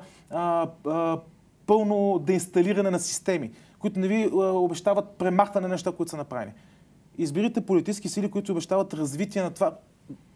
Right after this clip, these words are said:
което досега е направено. И, и, и ги, и ги питайте или четете в програмите им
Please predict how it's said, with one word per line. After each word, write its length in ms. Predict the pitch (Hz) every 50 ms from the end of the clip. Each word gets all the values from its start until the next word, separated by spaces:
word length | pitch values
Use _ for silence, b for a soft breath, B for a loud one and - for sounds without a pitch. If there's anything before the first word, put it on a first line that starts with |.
| _ _ _ _ _ - -
което 560 | - 175 170 165 170 170 160 156 151 135 - - -
досега 360 | 131 127 135 - 143 135 143
е 40 | 139
направено. 420 | 131 120 - 127 120 110 104 101 101 B B B B
И, 180 | - 156 156 160 -
и, 160 | 151 147 135 - -
и 80 | 147 139
ги, 180 | 135 139 139 -
и 60 | 143 135
ги 160 | 127 127 120
питайте 560 | - - 226 226 247 254 - - 185 202 220 - - - - - - - _ -
или 300 | 160 156 143 147 - -
четете 340 | - - 214 170 185 - 226
в 80 | 196 185 -
програмите 400 | - 147 160 190 208 214 - 226
им 80 | 214